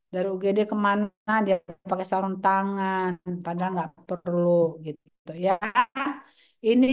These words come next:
juga saya nggak tahu. Ini saya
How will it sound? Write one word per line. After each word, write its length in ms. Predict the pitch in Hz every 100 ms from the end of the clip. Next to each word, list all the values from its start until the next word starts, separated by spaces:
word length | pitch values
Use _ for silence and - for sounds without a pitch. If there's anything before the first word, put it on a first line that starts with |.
| 254
juga 400 | 262 - 254 226
saya 160 | 226 381
nggak 160 | 285 -
tahu. 800 | 262 285 277 277 269 190 156 147 _ _ _ _ _ _ _
Ini 120 | 185 254
saya 400 | - 302 302